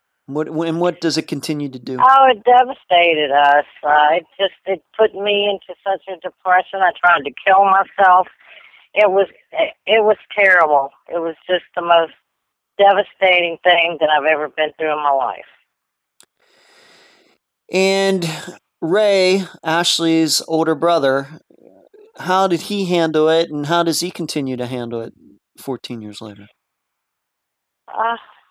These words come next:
Speaker 2: well, he thinks about her all the time. He's, he, of course, uh, uh, he doesn't talk about it a lot, uh, but he,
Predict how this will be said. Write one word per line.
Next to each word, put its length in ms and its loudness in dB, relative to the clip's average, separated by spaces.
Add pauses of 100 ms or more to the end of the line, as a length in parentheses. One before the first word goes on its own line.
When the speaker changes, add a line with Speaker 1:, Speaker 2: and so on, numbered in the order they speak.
(400)
Speaker 2:
well, 160 2
he 220 -2
thinks 300 2
about 360 4
her 80 6
all 280 6
the 80 0
time. 520 2
He's, 300 -6 (140)
he, 180 -2
of 80 0 (100)
course, 300 4 (240)
uh, 300 4 (1120)
uh, 220 -6
he 100 -4
doesn't 420 0 (220)
talk 300 4
about 360 4
it 80 2
a 80 4
lot, 420 4 (800)
uh, 380 4 (2250)
but 140 -6 (160)
he, 480 -18